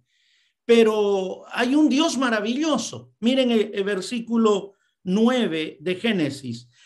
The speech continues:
"Mas Jehová Dios llamó al hombre y le dijo, ¿dónde estás tú?". La búsqueda de Dios fue inmediata, fue instantánea.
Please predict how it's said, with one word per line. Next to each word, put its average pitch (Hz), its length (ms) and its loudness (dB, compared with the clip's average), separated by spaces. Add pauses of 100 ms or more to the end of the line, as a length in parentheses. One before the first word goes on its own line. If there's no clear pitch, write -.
(100)
"Mas 202 360 0
Jehová 208 880 2
Dios 226 580 2
llamó 196 800 0
al 208 240 -2
hombre 208 760 -2 (240)
y 214 160 -8
le 190 180 0
dijo, 220 800 -4 (140)
¿dónde 208 320 -2
estás - 340 -6
tú?". 254 260 -4 (280)
La 196 100 0
búsqueda 220 540 4
de 202 160 2
Dios 262 340 0
fue 254 400 -8
inmediata, 226 840 2
fue 240 500 0
instantánea. 220 1120 -2